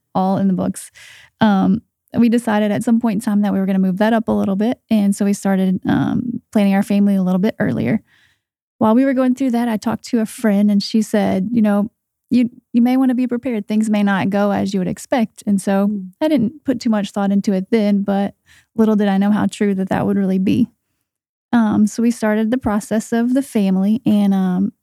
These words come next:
Speaker 1: things just weren't working as we expected. Uh, we talked to our doctor, but then, of course, they said, um, it could take a year. And so basically just for a year, we can't really do anything much medically.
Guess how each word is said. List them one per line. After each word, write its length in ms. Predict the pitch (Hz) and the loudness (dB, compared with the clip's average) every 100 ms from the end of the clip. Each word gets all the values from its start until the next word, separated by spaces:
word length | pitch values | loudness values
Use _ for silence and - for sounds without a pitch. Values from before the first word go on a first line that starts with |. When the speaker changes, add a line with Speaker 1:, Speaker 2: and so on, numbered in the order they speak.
| _ _ - 233 | _ _ -20 -6
Speaker 1:
things 240 | 226 214 208 | 0 2 2
just 160 | 220 | -2
weren't 140 | 220 202 | -2 0
working 280 | 214 214 208 | 0 0 0
as 180 | 196 | 0
we 100 | 190 | -2
expected. 720 | 202 - - 202 - 190 190 - _ | -4 -4 -4 -4 -2 -4 -2 -6 _
Uh, 200 | 196 - 107 | -4 -2 -2
we 120 | 196 | 0
talked 240 | 208 202 | 0 0
to 40 | 214 | 0
our 80 | 220 | 0
doctor, 400 | 190 185 - 196 | 0 -2 -2 -2
but 160 | 190 | 0
then, 120 | 202 190 | 0 0
of 100 | 185 | 2
course, 220 | 196 185 | 0 0
they 200 | - 185 | -2 -2
said, 460 | - 185 165 170 185 _ _ _ _ _ _ _ | 0 0 0 0 -4 _ _ _ _ _ _ _
um, 240 | - 254 254 | 0 2 2
it 100 | 233 | 2
could 120 | 247 | 2
take 180 | 233 220 | 2 0
a 60 | |
year. 340 | 202 208 196 220 | 0 0 0 0
And 160 | 208 196 | 0 0
so 280 | 196 190 - _ | 0 -2 -6 _
basically 360 | 202 196 - 196 | -2 -2 0 -2
just 300 | 196 190 - - - - | -2 -4 -10 -20 -20 -20
for 160 | - 220 | -4 0
a 40 | 202 | 2
year, 180 | 196 202 | 2 0
we 60 | |
can't 180 | 190 214 | 0 0
really 160 | 208 202 | 2 2
do 120 | 202 | 2
anything 340 | 202 202 202 | 2 2 2
much 200 | 196 - | 2 2
medically. 580 | - 202 202 190 226 254 | 2 2 -2 -2 -2 -2